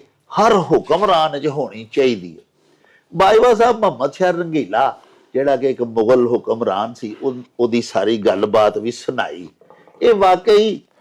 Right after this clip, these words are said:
ਉਹਦੇ ਨਾਲ ਮਨਸੂਬ ਇੱਕ ਵਾਕਿਆ ਹੈ। ਉਹਦੇ ਮੂੰਹ ਚੋਂ ਇਹ ਲਫ਼ਜ਼ ਨਿਕਲਦੇ ਰਹੇ ਜਿਹੜੇ ਕਿ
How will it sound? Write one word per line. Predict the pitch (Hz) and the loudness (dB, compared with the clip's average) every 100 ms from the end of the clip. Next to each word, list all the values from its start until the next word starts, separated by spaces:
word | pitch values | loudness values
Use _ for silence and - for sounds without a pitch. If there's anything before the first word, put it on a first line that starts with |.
| _ - | _ 0
ਉਹਦੇ | 220 220 | 4 4
ਨਾਲ | 196 185 180 | 2 2 2
ਮਨਸੂਬ | 175 156 - 139 156 160 160 | 0 -6 -2 0 0 -2 -6
ਇੱਕ | 151 | -4
ਵਾਕਿਆ | 156 127 113 - 147 143 | -2 0 -2 0 2 2
ਹੈ। | 123 - _ _ - | 2 -4 _ _ -4
ਉਹਦੇ | - 185 185 | 2 4 4
ਮੂੰਹ | 143 165 170 | 2 0 0
ਚੋਂ | 156 156 - | 2 0 2
ਇਹ | 139 | 0
ਲਫ਼ਜ਼ | 135 143 151 139 | 2 2 2 2
ਨਿਕਲਦੇ | 120 117 143 139 139 | 0 2 2 4 6
ਰਹੇ | 139 | 6
ਜਿਹੜੇ | 127 135 143 131 | 4 4 4 2
ਕਿ | 135 | 0